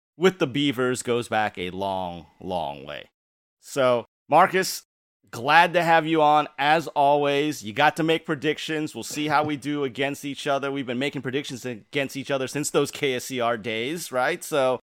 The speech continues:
we'll see how that goes. And before I let you go, one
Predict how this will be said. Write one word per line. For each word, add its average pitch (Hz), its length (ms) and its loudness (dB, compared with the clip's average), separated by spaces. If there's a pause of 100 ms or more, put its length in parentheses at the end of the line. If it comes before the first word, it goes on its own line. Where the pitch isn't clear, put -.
we'll 120 140 -8
see 135 240 -6
how 117 180 0
that 113 340 0
goes. 127 560 0 (140)
And 123 580 0 (260)
before 156 520 2
I 156 160 4
let 156 260 0
you 156 80 -6
go, 135 300 2
one 175 420 4